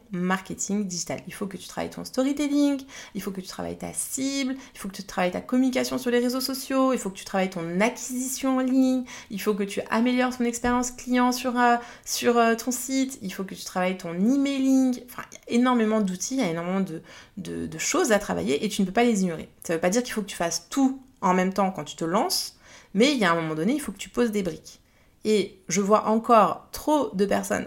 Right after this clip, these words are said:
aujourd'hui, d'accord, euh, qui ont des super produits, qui ont des super concepts, qui vendent en ligne par exemple,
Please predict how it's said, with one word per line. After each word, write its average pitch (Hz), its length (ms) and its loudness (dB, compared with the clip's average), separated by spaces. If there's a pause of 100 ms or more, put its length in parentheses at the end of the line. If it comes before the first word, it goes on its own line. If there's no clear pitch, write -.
aujourd'hui, 180 460 0 (380)
d'accord, 247 440 2 (300)
euh, 175 240 4
qui 180 160 -4
ont 262 180 6
des 170 140 -4
super 302 340 0
produits, 233 340 0
qui - 100 -8
ont - 20 -2
des 170 80 -4
super - 340 0
concepts, - 520 0 (180)
qui - 140 0
vendent 285 180 8
en 208 60 6
ligne 302 180 4
par 190 140 -2
exemple, 262 260 -6